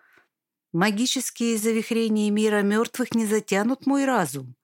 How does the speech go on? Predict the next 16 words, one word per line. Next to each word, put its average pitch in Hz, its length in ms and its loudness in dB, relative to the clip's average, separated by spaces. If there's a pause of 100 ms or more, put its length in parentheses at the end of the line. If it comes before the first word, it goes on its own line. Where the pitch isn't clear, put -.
(500)
Заблудшим 269 800 2
душам 269 380 0
придётся 214 560 0
постараться, 214 800 -2
если 226 320 -2
они 214 220 2
хотят 214 420 -2
полакомиться 151 720 -2
мной. 143 340 -2 (840)
Подскакиваю 226 800 0
на 269 220 2
ноги, 156 340 0
забыв 165 380 0
об 170 180 0
острых 165 320 -6
камнях, 170 640 -2